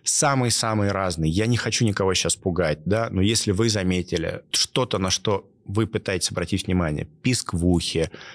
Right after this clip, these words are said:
онемение лица, шаткость при ходьбе, у вас изменился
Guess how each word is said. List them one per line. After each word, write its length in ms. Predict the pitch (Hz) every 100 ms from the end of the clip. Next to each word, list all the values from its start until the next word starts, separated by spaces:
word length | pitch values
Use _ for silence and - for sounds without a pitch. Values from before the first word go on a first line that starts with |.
| -
онемение 760 | - 92 98 104 107 107 95 87
лица, 460 | 78 - - - -
шаткость 480 | - 101 - -
при 120 | - 101
ходьбе, 400 | 110 98 73 76
у 60 |
вас 200 | 92 -
изменился 640 | 104 104 104 113 110 -